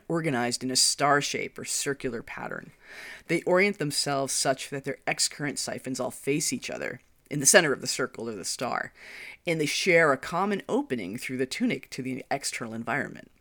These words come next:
As colonial animals, the zooids that make up the colony can't live on their own and have adapted to partially work together,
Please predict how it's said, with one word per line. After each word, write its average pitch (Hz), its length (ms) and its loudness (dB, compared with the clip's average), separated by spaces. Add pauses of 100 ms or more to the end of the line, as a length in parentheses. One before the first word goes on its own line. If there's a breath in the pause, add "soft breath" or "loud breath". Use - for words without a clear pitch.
(800 loud breath)
As 170 140 4
colonial 202 600 2
animals, 143 580 -2 (160)
the 147 80 -6
zooids 190 300 6
that 156 100 -4
make 147 200 -2
up 139 120 -4
the 135 60 -8
colony 135 380 -4
can't 294 300 -6
live 185 280 2
on 139 140 2
their 143 220 -2
own 123 400 -4 (160)
and 143 80 -2
have 156 100 -2
adapted 139 480 4
to - 160 -4
partially 285 840 -4 (320)
work - 240 -8
together, - 520 -8